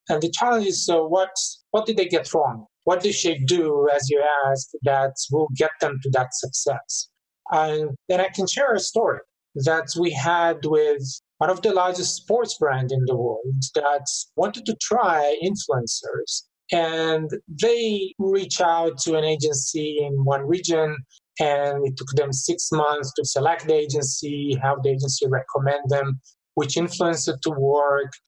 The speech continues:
They gave this sports product to five influencers. They took a picture, they posted on Instagram, and they get some results.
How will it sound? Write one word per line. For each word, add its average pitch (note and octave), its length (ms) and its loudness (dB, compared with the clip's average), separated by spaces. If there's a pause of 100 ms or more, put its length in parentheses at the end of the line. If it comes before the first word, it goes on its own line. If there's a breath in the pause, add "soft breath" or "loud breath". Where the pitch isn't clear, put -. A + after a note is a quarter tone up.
(120)
They D#3+ 140 2
gave D3 340 2
this C3+ 420 -2
sports - 840 0
product C#3+ 500 2
to C#3+ 420 0 (140)
five D3+ 240 2
influencers. C#3+ 960 0 (260)
They D3 140 2
took F3+ 180 -2
a F#3 60 2
picture, E3 560 2
they C#3+ 160 2
posted D#3 340 2
on D3 120 2
Instagram, C#3+ 760 0
and C3+ 80 -2
they C3 100 0
get C3+ 240 0
some C#3 220 -2
results. B2 760 -2